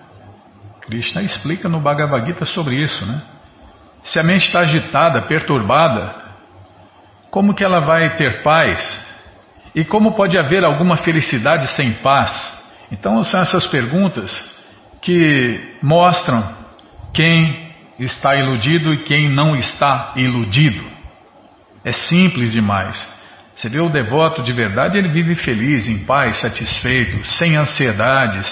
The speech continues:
sem medos, sem lame-, sem lamentações, sem estresse, sem depressão. Mas quem não se tornou um devoto de verdade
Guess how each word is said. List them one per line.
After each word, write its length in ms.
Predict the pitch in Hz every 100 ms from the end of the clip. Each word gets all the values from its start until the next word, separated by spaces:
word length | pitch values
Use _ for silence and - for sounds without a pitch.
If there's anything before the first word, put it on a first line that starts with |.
| - - -
sem 240 | - 156 135
medos, 520 | 123 147 143 104 92 - - -
sem 100 | 156
lame-, 340 | 151 143 151 151
sem 220 | - 151
lamentações, 1040 | 143 139 127 - - - 135 135 101 -
sem 140 | 175 165
estresse, 640 | - - 123 147 113 -
sem 120 | 151
depressão. 880 | 151 151 123 - - 131 135 92 - - - - - - - -
Mas 440 | 190 190 190 196 - - - - - - - - - - - -
quem 260 | 165 175
não 560 | 160 151 135 120 - -
se 160 | - 147
tornou 360 | 147 120 139
um 100 | 143
devoto 420 | 127 113 131 131 120
de 120 | 120
verdade 640 | 120 107 117 170 175 92